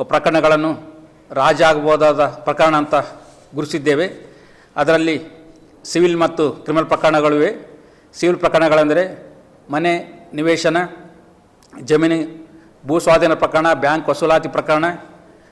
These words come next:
ದರಖಾಸ್ತು ಪ್ರಕರಣ, ಕಾರ್ಮಿಕ ಪ್ರಕರಣ, ಆ, ಮರಳು ಕಳ್ಳ ಸಾಗಾಣಿಕೆ ಪ್ರಕರಣ, ಚೆಕ್ ಬೌನ್ಸ್ ಪ್ರಕರಣ, ಆ, ಅದೇ ರೀತಿಯಾಗಿ ರಾಜಿ ಆಗಬಹುದಾದ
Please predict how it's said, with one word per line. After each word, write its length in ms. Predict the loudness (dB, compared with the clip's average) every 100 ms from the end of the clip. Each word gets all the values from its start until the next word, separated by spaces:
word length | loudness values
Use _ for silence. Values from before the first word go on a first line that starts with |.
| _ -2
ದರಖಾಸ್ತು 420 | 0 2 2 0
ಪ್ರಕರಣ, 280 | -4 -2 0 -2 -6 -16 -20 -20 -4
ಕಾರ್ಮಿಕ 340 | 0 0 -2
ಪ್ರಕರಣ, 360 | -2 -2 -2 -2 -2 -8 -20 -20 -20 _ _ _ _
ಆ, 180 | -2 -2
ಮರಳು 280 | 2 2 2
ಕಳ್ಳ 280 | 2 2 2
ಸಾಗಾಣಿಕೆ 580 | -2 -2 0 0 -2
ಪ್ರಕರಣ, 300 | -4 -4 -2
ಚೆಕ್ 260 | -4 -6 -4
ಬೌನ್ಸ್ 180 | -4 -4
ಪ್ರಕರಣ, 300 | -2 -2 -2 -4 -10 -20 -20 -20 _ _ _ _ _ _ _ _ _ -6
ಆ, 120 | -2
ಅದೇ 140 | 0
ರೀತಿಯಾಗಿ 420 | 0 2 2 0 -6 -12 -20 -6
ರಾಜಿ 340 | 0 2 4
ಆಗಬಹುದಾದ 640 | 2 2 2 4 4 4